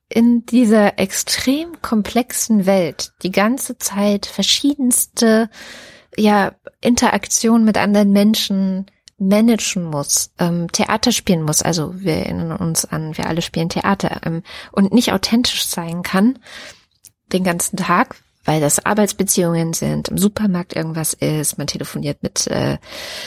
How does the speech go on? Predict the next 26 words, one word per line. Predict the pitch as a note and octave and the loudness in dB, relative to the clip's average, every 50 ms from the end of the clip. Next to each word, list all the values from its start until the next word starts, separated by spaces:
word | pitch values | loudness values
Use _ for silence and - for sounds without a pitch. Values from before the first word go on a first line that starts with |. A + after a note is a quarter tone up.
| - - - | -14 -8 -2
irgendwelchen | - - D3+ F3 E3 D#3 E3 - - E3+ - | 0 0 0 0 0 -2 -2 -2 -2 0 0
Hotlines, | A3+ A#3+ - - G#3 G3 G3+ G3 F#3 F#3 G3 F#3+ - | 0 0 0 2 2 4 4 4 4 4 4 2 0
wo | - D#3 | -2 -4
man | D#3 E3+ | -4 -4
irgendwas | - - D#3 D3+ E3 - | -2 -2 -2 -2 -2 0
regeln | - F#3+ A3+ A3 G#3+ F#3+ F#3 | 2 2 4 4 4 2 2
muss | F3 E3+ F3 F3 - - | 0 -2 -2 -2 -2 0
und | G3+ G#3+ | 0 0
so | - G#3 F#3+ | 2 2 2
weiter | F3+ F3+ - | 2 2 2
und | F#3 | 0
so | E3+ F#3 | 0 0
fort. | - - F#3+ F3 | 0 0 2 2
Also | F3+ F#3 F3 | 2 2 2
die | F#3 F3+ | 2 0
meisten | F3 F3 F3 G3+ A#3+ B3 - - - G#3+ | 0 0 0 0 0 0 -2 0 0 0
Interaktionen, | - - G#3 - D#3 - - - - - - F#3+ G3+ G3+ G3 F#3+ F#3+ G3+ | 2 2 2 2 2 0 0 -2 -2 0 2 4 4 4 4 4 2 0
die | G#3 F#3+ | 0 2
man | G3+ G#3 F#3+ | 2 2 2
so | - F3+ | 0 -2
tagtäglich | F3+ - G3 G3+ F3+ F3+ - - - - - - - - - G3+ F#3+ - - F#3+ - - - | -4 -4 -2 -2 -2 -2 -4 -6 -8 -8 -8 -10 -6 -2 0 0 0 0 -2 -4 -4 -2 -4
hat, | G3+ G3 - - - | -4 -4 -4 -6 -4
sind | - F#3+ F#3 F#3 - | 0 0 0 0 0
ja | G3 F3+ F3 | 0 0 0
eher | - - E3 F3+ E3+ E3 F3 E3 E3+ F#3+ - _ - - - - - - - - - - - - - - - - - - - - _ _ _ _ _ _ _ _ _ _ _ | 0 0 2 2 4 4 4 2 2 0 -4 _ -20 -20 -20 -20 -20 -20 -16 -14 -14 -12 -12 -12 -14 -14 -16 -16 -18 -20 -20 -20 _ _ _ _ _ _ _ _ _ _ _
zweckdienlich. | - - - - A3+ - - - - - - - - - _ _ - F#3 E3 E3 D3+ D3+ E3 F3+ A#3 D#4+ F4 - - | -2 0 0 0 -2 -2 -4 -8 -10 -10 -14 -16 -20 -20 _ _ -2 -2 0 0 -2 0 2 2 2 2 2 -2 -4